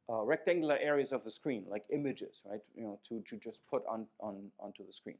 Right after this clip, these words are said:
Or, um, a bit, bit more complex objects like, uh, for example, um,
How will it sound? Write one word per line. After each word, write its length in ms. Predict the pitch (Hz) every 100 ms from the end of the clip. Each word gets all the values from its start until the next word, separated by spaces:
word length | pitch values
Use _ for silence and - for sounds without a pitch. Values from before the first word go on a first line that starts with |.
| _ _ _ _ _
Or, 400 | 143 147 143 139 - _ _ -
um, 360 | 120 120 113 113
a 100 | 127
bit, 280 | 127 151 - _ _
bit 160 | 156 143
more 220 | 131 123
complex 480 | - 170 143 120 -
objects 440 | 120 120 110 -
like, 340 | 113 110 104 - _ _ -
uh, 360 | 107 107 104 101 -
for 120 | 131
example, 540 | 123 123 117 107 107 -
um, 220 | 98 95